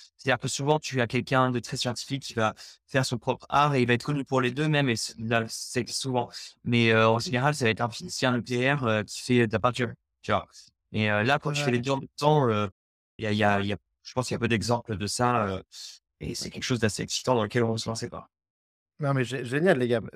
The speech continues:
Speaker 2: En fait, bah, là, vous me coupez un peu l'herbe sous le pied parce que j'allais vous demander, heu, maintenant que tout le monde utilise, heu, Midjourney, tout ça, comment est-ce que vous allez vous distinguer ? Mais,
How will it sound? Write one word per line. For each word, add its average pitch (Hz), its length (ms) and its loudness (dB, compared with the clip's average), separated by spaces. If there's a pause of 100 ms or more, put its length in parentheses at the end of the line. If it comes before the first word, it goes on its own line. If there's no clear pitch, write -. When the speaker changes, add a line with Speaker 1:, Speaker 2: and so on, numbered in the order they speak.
(140)
Speaker 2:
En 127 60 -10
fait, 139 120 -4 (140)
bah, - 80 -14 (220)
là, 135 120 0
vous 123 140 2
me 120 100 0
coupez 143 280 2
un 139 80 6
peu 139 140 -4
l'herbe 135 200 4
sous - 120 -6
le 143 60 -4
pied 180 260 -2
parce 123 180 -6
que 127 100 -4
j'allais 120 220 2
vous 123 140 -4
demander, 131 520 -4
heu, 113 140 -8 (400)
maintenant 139 500 -4
que 127 220 -2
tout 135 180 -6
le 135 60 -10
monde 135 200 -4
utilise, 131 520 -6
heu, 117 220 2 (300)
Midjourney, 139 920 -6
tout - 100 -20
ça, 139 220 -6
comment 135 280 -4
est-ce 135 100 -4
que 127 80 -16
vous 120 180 -6
allez 120 160 0
vous 117 180 -10
distinguer ? 139 600 -10
Mais, 113 360 -6